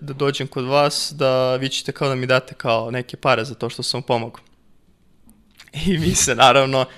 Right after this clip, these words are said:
ja sam bio s tim koji je, e, Marcelo, e, Demoliner se zove, Brazilac, igra dublove. I s njim sam bio u sobi. <laughs> I nas dvojica, naravno, ono, nešto mu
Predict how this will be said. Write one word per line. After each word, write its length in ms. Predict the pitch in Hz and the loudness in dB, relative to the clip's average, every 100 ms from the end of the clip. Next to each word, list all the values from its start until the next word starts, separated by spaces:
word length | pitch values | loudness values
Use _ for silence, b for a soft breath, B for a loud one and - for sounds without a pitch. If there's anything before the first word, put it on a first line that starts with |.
| B | B
ja 140 | 139 | 2
sam 200 | 139 151 | 4 0
bio 160 | 139 147 | -2 -2
s 120 | - | -2
tim 280 | 156 147 139 | -2 -4 -4
koji 240 | - 143 139 | -2 2 2
je, 180 | 135 135 | 2 0
e, 80 | 127 - 131 127 135 | -4 -6 -4 -2 -2
Marcelo, 800 | 131 127 - - 143 131 123 127 B B B B B _ | -4 -6 -2 2 4 4 2 -2 B B B B B _
e, 220 | 131 127 | -4 -2
Demoliner 680 | 123 127 123 123 127 120 117 - - | -2 -2 -2 -2 -4 -4 -6 -12 -18
se 220 | - 117 | -14 -10
zove, 680 | 139 120 127 131 127 123 131 | -2 0 2 0 0 0 -2
Brazilac, 600 | 127 123 139 131 120 - | -4 -2 0 0 0 -4
igra 200 | 123 123 | -4 -4
dublove. 400 | 135 131 123 - 165 _ _ - | -2 -2 -2 -6 -10 _ _ -12
I 60 | |
s 100 | 123 | -6
njim 120 | 147 | -4
sam 180 | 139 135 | -4 -4
bio 140 | 127 127 | -4 -4
u 20 | |
sobi. 360 | - 135 - 160 B B B 202 B | 0 -2 -2 -10 B B B -14 B
<laughs> 520 | - - - - - | 0 2 2 -2 -4
I 140 | 147 | -2
nas 240 | 131 131 151 | 2 2 0
dvojica, 420 | 147 135 131 139 | -2 -2 -2 0
naravno, 460 | 135 135 135 120 120 | 4 6 4 2 -2
ono, 140 | 120 | 0
nešto 400 | 123 135 - 139 | 2 0 0 -4
mu 360 | 120 120 135 | -4 -4 -6